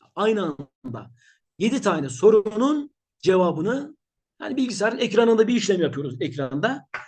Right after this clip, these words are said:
Ama arka planda açıyorsunuz dosyaları, açıyorsunuz, açıyorsunuz, açıyorsunuz, açıyorsunuz, dosyalar açıyorsunuz.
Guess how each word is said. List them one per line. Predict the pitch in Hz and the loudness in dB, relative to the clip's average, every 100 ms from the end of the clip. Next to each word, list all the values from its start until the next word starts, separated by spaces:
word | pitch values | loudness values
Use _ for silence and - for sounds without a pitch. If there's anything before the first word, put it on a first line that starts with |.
| - - | -20 -2
Ama | 214 208 | 4 4
arka | 202 254 | 4 2
planda | 202 165 156 208 - | 2 0 2 0 0
açıyorsunuz | 208 202 214 - 190 196 | -4 0 -2 -2 -4 0
dosyaları, | 196 147 165 143 147 214 254 - _ _ _ _ _ - | 0 0 -2 -4 0 0 0 -8 _ _ _ _ _ -8
açıyorsunuz, | 202 196 180 117 185 - - | -6 -2 -4 -2 -4 -4 -2
açıyorsunuz, | 196 - 190 - 185 185 196 | -4 0 0 0 -2 0 0
açıyorsunuz, | - 185 170 185 185 | 0 0 0 -2 -4
açıyorsunuz, | 175 - 175 123 143 175 185 - | -4 -2 -2 -2 -4 -8 -10 -6
dosyalar | 185 160 147 151 | -6 -2 -2 -2
açıyorsunuz. | 151 - 160 120 - - | -2 -2 -4 -4 -8 -10